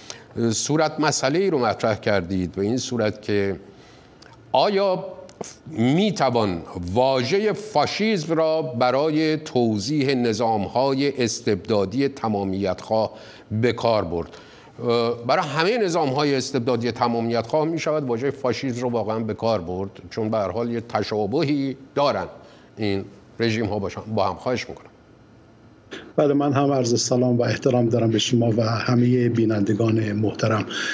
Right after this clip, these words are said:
Speaker 2: اه، بله، من وقتی که شما داشتین صحبت می‌کردین مقداری هم اتفاقاً نوت گرفتم اینجا که ببینم در سطح ضرورت بهش اشاره بکنم.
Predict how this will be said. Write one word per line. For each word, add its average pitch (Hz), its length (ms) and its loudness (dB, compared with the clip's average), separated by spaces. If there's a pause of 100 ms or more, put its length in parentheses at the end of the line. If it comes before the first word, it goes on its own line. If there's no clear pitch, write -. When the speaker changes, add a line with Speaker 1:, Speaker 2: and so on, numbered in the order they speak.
(220)
Speaker 2:
اه، 156 160 2 (380)
بله، 165 320 2
من 156 580 2 (220)
وقتی 143 280 2
که 156 100 2
شما 147 220 2
داشتین 131 220 2
صحبت 123 340 0
می‌کردین 143 340 2
مقداری 135 260 2
هم 156 140 2
اتفاقاً 147 260 0
نوت 147 280 0
گرفتم 123 360 0
اینجا 110 320 0
که 117 180 0
ببینم 117 640 2
در 113 160 0
سطح 120 320 -2
ضرورت 117 340 2
بهش 123 200 -2
اشاره 123 340 2
بکنم. 139 420 -2